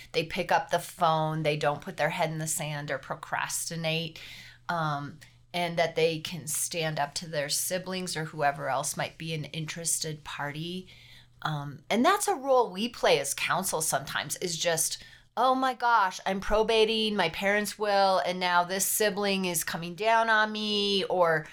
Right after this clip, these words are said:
more likely often the spouse of the sibling is, "When do I get my money?" And we can take those calls and protect a personal representative,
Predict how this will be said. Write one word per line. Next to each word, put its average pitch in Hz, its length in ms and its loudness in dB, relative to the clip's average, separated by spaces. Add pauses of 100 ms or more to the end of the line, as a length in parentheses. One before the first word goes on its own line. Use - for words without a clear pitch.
(280)
more 196 240 2
likely 185 460 2
often 170 460 2
the 165 80 -2
spouse 240 680 2
of 247 200 0
the 240 120 2
sibling 233 760 4
is, 180 240 2
"When 175 200 0
do 185 120 2
I 180 120 6
get 165 200 2
my 165 160 0
money?" 180 560 2
And 180 120 0
we 185 80 -4
can 190 200 -6
take 175 320 -6
those 165 220 -4
calls 160 320 0
and 165 140 -8
protect 147 480 -4
a - 60 -4
personal 160 520 -6
representative, 156 920 -4